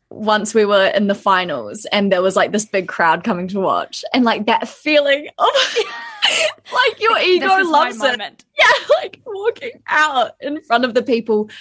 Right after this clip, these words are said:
Speaker 1: to do something that you know, like, you're gonna succeed at. Like,
Speaker 2: I know. It was, honestly, I would love to have, I had, you'll hear it soon, I had, like, a,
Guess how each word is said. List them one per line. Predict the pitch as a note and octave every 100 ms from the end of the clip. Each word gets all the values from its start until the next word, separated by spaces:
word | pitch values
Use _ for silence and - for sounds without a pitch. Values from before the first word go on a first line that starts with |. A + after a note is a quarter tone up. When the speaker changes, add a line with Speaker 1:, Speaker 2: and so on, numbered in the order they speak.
| -
Speaker 1:
to | C4+
do | G#3+ A3
something | A3+ A3 A3+ A#3
that | A3+
you | A#3 A#3
know, | G#3+ G3 G3
like, | F3 C3+ - -
you're | G#3 F#3+
gonna | F#3 F#3
succeed | G#3 - - F3+ F3+
at. | D3+ C5+ -
Like, | C#4 - C#5
Speaker 2:
I | C#4+
know. | C#4 C#4 B3 G#3 -
It | E4+
was, | F4+ G4 - _
honestly, | C4 C#4+ D#4+ - G4+ A4 A#4 - _ _ _ _ -
I | C4+ D4+
would | G4 D4+
love | B3 A#3+ A#3
to | C#4+
have, | C4 - -
I | C4
had, | D4 D#4 A#3
you'll | A3+
hear | G#3+ G#3+
it | -
soon, | - A3 F#3
I | -
had, | A#3 C4
like, | C4+
a, | C4+